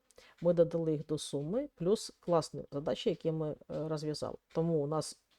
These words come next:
в підсумку ось стільки, але це не важливо. У нас зараз сорок задач, зараз на даний момент. Але у вас ще три не зроблені, тобто у вас тридцять сім. Ну, це таке розрахунки.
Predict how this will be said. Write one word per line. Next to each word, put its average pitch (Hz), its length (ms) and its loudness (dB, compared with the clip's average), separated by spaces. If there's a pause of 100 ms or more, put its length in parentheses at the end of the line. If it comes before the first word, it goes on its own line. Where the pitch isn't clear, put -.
в - 60 -20
підсумку 160 480 0
ось 165 140 6
стільки, - 240 0
але 160 160 4
це 170 120 0
не 160 100 2
важливо. 156 460 -2 (340)
У 147 60 -4
нас 160 220 4
зараз 147 280 2
сорок 151 340 4
задач, 147 520 -4 (480)
зараз 151 360 0
на 156 60 0
даний 143 280 0
момент. 143 340 -6 (680)
Але 156 240 6
у 151 100 6
вас 180 180 4
ще 170 180 4
три 160 160 0
не 156 100 2
зроблені, 190 320 0
тобто 147 180 0
у - 20 8
вас 160 80 4
тридцять 160 280 -4
сім. - 220 -4 (680)
Ну, 127 180 -4
це - 160 -10
таке - 280 -6 (400)
розрахунки. 147 600 -4